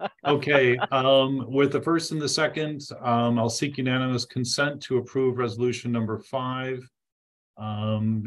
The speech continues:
and if there are no objections, we'll proceed to resolution number six, um, which is for the loan of close to, of six forty-nine, four fifty,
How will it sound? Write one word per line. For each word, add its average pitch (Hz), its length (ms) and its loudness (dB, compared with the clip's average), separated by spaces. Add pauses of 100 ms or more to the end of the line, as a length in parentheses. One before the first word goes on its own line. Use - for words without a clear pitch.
(100)
and 107 160 -4
if - 60 -12
there 110 80 0
are 104 60 2
no 113 140 4
objections, 123 600 -2
we'll 104 200 -2
proceed 123 760 -2 (140)
to 113 800 2 (160)
resolution 113 560 0
number 107 260 0
six, - 840 -4 (600)
um, 110 540 2
which 117 340 -2
is 117 260 2
for 113 540 -2
the 110 160 -4
loan 123 680 -4 (320)
of 107 380 -4 (140)
close 123 300 0
to, - 100 -12
of 107 120 -4
six 143 200 -4
forty-nine, 127 760 0
four 113 240 0
fifty, 143 540 -2